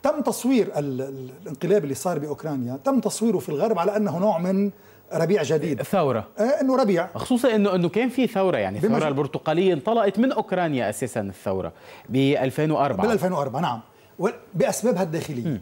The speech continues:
Speaker 1: ولكن تبين لاحقًا أنه هذه الثورة وبعض المعطيات والمعلومات اللي وردت، أنه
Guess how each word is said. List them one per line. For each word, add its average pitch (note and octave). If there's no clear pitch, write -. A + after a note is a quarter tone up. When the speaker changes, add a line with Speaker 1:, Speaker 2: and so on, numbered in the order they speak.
Speaker 1:
ولكن A#3
تبين A3+
لاحقًا D3+
أنه D#3
هذه G#3
الثورة D#3+
وبعض E3
المعطيات E3+
والمعلومات D3+
اللي C#3
وردت، C3+
أنه G3